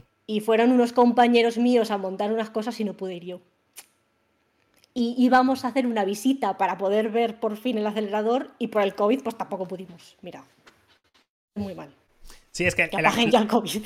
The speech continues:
Speaker 2: Ya, sí, que lo apaguen ya. Eh,
Speaker 1: <laughs>
Speaker 2: el acelerador es tan grande que sí, que pi-, toca varios países, porque es un
Speaker 1: Mm.
Speaker 2: círculo gigantesco, o sea, es
Speaker 1: Mm.
Speaker 2: una locura, de, fue una barbaridad de montarlo.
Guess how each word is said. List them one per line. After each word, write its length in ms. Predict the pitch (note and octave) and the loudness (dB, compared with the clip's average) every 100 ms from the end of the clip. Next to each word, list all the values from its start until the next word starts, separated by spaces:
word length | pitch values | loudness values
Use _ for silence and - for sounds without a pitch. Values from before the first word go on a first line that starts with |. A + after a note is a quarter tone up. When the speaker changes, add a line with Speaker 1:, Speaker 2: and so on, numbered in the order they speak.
| - _ _ | -12 _ _
Speaker 2:
Ya, 160 | C3 D3 | -4 -4
sí, 160 | C3+ | -6
que 180 | - - | -10 -6
lo 60 | A#2+ | 0
apaguen 260 | D#3 D#3+ | 2 2
ya. 160 | C3+ A2+ _ _ _ _ _ - | 0 -6 _ _ _ _ _ -12
Eh, 500 | C#3+ C#3+ C#3 D3 - | -8 -4 -4 -4 -6
Speaker 1:
<laughs> 40 | - | -4
Speaker 2:
el 80 | D3 | -2
acelerador 420 | C3+ D3 C#3+ E3+ | -2 0 0 0
es 80 | - | -2
tan 160 | F#3 | -2
grande 640 | F3 F3+ F#3 F3 F3 G3+ D#3+ | 0 0 0 -4 -6 -6 -10
que 160 | C#3 C3 | -4 -4
sí, 180 | - C#3 | -4 -6
que 140 | B2 | -8
pi-, 220 | - B2+ | -8 -10
toca 220 | - B2+ | -6 -2
varios 220 | C3+ C3 B2 | 0 -2 -4
países, 480 | A#2 A2+ - A2+ | -4 -4 -6 -8
porque 220 | - A#2+ A#2+ | -10 -10 -6
es 80 | |
un 60 | - | -6
Speaker 1:
Mm. 40 | |
Speaker 2:
círculo 380 | - C3 C3+ B2+ | -6 -8 -8 -8
gigantesco, 720 | - B2 A2 A2+ G#2+ B2 - A2 | -8 -12 -12 -14 -12 -12 -12 -12
o 40 | |
sea, 100 | A3 | -10
es 80 | G3+ | -8
Speaker 1:
Mm. 60 | |
Speaker 2:
una 60 | A#2+ | -8
locura, 360 | A#2+ - B2+ A2+ | -8 -8 -6 -6
de, 240 | A2+ A2+ | -6 -8
fue 160 | - A#2+ | -12 -12
una 160 | B2+ | -10
barbaridad 500 | B2+ A#2+ A#2+ A#2 A#2+ | -6 -6 -6 -6 -6
de 60 | A#2+ | -6
montarlo. 600 | A#2+ A#2+ A#2+ B2 C3 D3 | -8 -10 -8 -8 -8 -14